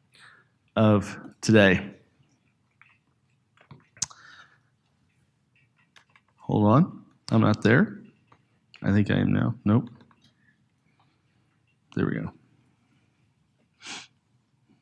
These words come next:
So in the first part of the day, we covered the problems, right? Now we're gonna cover the solutions. And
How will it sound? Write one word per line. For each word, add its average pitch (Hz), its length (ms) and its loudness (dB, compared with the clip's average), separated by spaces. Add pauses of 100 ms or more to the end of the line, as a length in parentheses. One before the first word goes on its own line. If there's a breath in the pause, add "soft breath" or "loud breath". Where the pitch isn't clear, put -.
(1500 loud breath)
So - 480 6
in 170 80 4
the 143 80 8
first 196 280 4
part 190 120 4
of 180 60 4
the 160 60 4
day, 147 160 4
we 127 120 6
covered 127 480 2 (480)
the 117 100 2
problems, - 640 -2 (140)
right? 113 240 0 (340 loud breath)
Now 131 160 6
we're 156 80 6
gonna 160 140 6
cover 139 220 4
the 131 120 4
solutions. 113 760 -2 (880 soft breath)
And 117 760 6